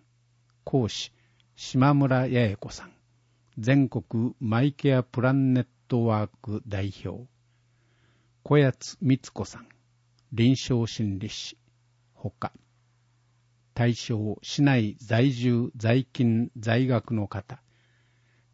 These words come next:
定員二十人。申し込み順。参加費二千円。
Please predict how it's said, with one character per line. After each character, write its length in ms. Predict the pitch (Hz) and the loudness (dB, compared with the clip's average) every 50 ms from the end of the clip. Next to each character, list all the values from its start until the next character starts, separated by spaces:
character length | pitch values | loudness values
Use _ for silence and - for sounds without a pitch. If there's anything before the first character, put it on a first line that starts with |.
| _ - | _ 0
定 300 | - 131 135 135 135 131 | 2 4 6 6 6 6
員 260 | 127 127 120 117 113 | 6 4 4 4 4
二 140 | 110 110 107 | 4 2 2
十 260 | 107 131 131 120 110 | 2 2 2 2 2
人。 240 | 101 98 - - - _ _ _ _ _ _ _ _ _ - | 0 -4 -8 -14 -20 _ _ _ _ _ _ _ _ _ -2
申 220 | 117 113 120 120 | 0 2 2 2
し 100 | 117 - | 0 -4
込 140 | - - 113 | -6 -4 -4
み 120 | 107 104 95 | -4 -4 -6
順。 320 | - 101 92 95 104 110 _ _ _ _ _ _ _ _ _ _ _ _ _ _ _ _ _ - | -8 -10 -12 -12 -14 -18 _ _ _ _ _ _ _ _ _ _ _ _ _ _ _ _ _ -20
参 320 | - - - 123 127 127 | -6 0 2 2 2 2
加 160 | - - 127 | 0 -2 -2
費 320 | 117 - - - 104 110 - | -2 -2 -4 -8 -8 -8 -8
二 220 | - 123 104 104 98 | -8 -6 -4 -4 -4
千 340 | - - 139 131 127 120 | -2 -2 0 2 2 2
円。 320 | 113 107 101 98 101 104 | 0 0 -2 -4 -8 -12